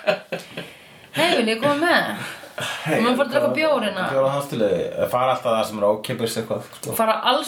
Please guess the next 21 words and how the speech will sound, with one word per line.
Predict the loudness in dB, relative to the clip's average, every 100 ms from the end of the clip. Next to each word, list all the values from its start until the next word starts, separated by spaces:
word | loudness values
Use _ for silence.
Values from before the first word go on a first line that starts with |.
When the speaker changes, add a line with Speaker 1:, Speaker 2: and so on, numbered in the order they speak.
| -2
Speaker 1:
staðar | 0 2
það | 2
sem | 2
er | 0
ókeypis | 0 0 0
og | -4 0
fara | 2 4 2
síðan | 2 0 0
og | 0
gera | 0 0
sjálfboðastarf | 2 2 2 2 0 2 2 0 -2 -14 _
í | 2 2 0 -12 0
öðrum | 2 4 4 4
löndum, | 4 2 2 2 2 0 -8 -20 -20 -2
en | 2 4
vita | 4 2 2 2 2
ekki, | -2 -4
eins | -2
og, | 0
þú | -2
veist, | -4